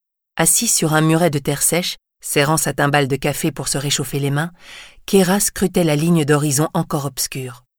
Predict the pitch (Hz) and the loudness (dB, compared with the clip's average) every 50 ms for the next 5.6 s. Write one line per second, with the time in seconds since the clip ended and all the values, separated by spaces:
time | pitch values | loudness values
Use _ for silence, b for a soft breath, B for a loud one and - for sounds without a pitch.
0 | _ _ _ _ _ _ _ _ _ _ _ _ _ _ - - 156 143 - 160 | _ _ _ _ _ _ _ _ _ _ _ _ _ _ -2 0 0 0 0 -2
1 | 139 151 143 123 139 123 - - 165 175 160 156 139 - 156 147 - - 147 139 | 0 0 0 0 -2 -4 0 0 2 2 2 0 0 0 0 0 2 2 0 0
2 | - - - 135 131 135 - - 143 135 135 131 131 135 131 123 123 123 B B | -2 -4 -6 -6 -4 -4 -4 -2 -2 -2 -2 -4 -4 -8 -10 -10 -12 -12 B B
3 | B B B - - - 185 175 165 143 147 147 143 131 156 175 - - - 175 | B B B -8 -2 0 0 0 2 0 0 0 0 0 0 0 0 0 0 2
4 | 147 156 156 160 170 151 143 131 - - 151 - - - - - 156 143 135 139 | 2 2 4 4 2 2 -2 -4 -6 -8 -8 -8 -10 -12 -8 -4 -4 -4 -4 -4
5 | 135 - 147 139 - - 131 120 113 - - | -6 -6 -6 -6 -6 -6 -6 -8 -10 -14 -16